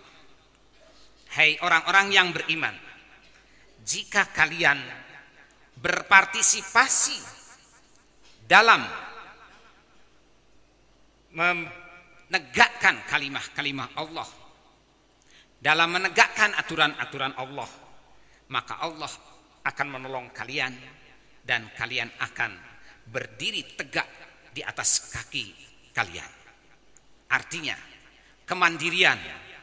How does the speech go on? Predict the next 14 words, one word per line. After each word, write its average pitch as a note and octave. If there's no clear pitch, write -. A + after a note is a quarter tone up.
yang C#3
akan C3
kita B2+
capai, B2
kekuatan G3+
pribadi D3
dan B2
kekuatan C#3
umatan C3+
yang A2
terbaik. A#2
Semoga C#3+
ini C#3+
memberikan C3